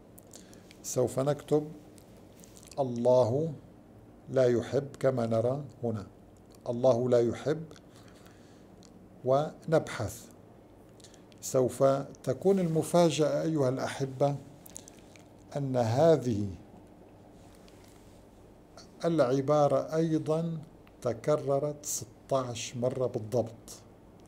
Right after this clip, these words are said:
تمامًا نفس الرقم، سبحان الله، يعني عدل إلهي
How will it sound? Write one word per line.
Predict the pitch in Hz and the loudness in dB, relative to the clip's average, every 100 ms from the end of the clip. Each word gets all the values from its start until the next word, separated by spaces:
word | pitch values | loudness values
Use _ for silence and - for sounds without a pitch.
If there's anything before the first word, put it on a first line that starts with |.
| - | -4
تمامًا | 160 208 202 | 0 2 2
نفس | 165 196 - 165 | 2 0 2 0
الرقم، | 160 170 131 | 0 -4 -6
سبحان | 113 - - 147 147 | -8 -12 -6 -2 0
الله، | 135 165 156 - - - - - 123 | 2 4 2 -2 -14 -20 -20 -12 -4
يعني | 120 110 | -2 -2
عدل | 113 143 170 175 180 165 - - - - | 2 4 4 4 2 -6 -12 -20 -20 -6
إلهي | 143 127 131 139 113 135 143 | -2 4 8 8 6 0 -2